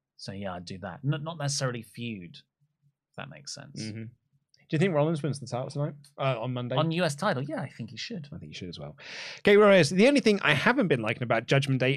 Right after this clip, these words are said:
Speaker 2: is the lack of comeuppance for Rhea. It reminds me a little of Stephanie McMahon a few years ago. That being said, she's got great heel,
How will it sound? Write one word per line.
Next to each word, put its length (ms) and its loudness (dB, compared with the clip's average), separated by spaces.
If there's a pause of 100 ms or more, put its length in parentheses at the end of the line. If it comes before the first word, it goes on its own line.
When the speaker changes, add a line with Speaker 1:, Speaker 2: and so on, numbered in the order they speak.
Speaker 2:
is 80 0
the 100 6
lack 240 6
of 160 2
comeuppance 580 4
for 200 4
Rhea. 380 6
It 80 -12
reminds 440 4
me 220 4
a 80 4
little 240 6
of 60 2
Stephanie 360 4
McMahon 360 4
a 40 2
few 160 0
years 300 4
ago. 280 -10
That 140 -2
being 160 -8
said, 180 -6
she's 120 -8
got 160 -4
great 260 6 (100)
heel, 280 4